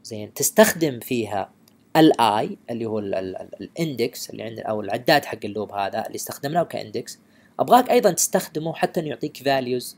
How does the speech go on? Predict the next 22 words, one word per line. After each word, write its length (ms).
زي 160
هذه. 120
طبعًا 200
ما 100
أبغاك 160
تستخدم 340
ال 160
I 180
نفسه، 200
أبغاك 300
تستخدمه 400
في 180
عملية 440
معينة، 520
عملية 300
حسابية 380
معينة، 380
بحيث 220
إنها 140
تعطيك 400
ال 340
values 80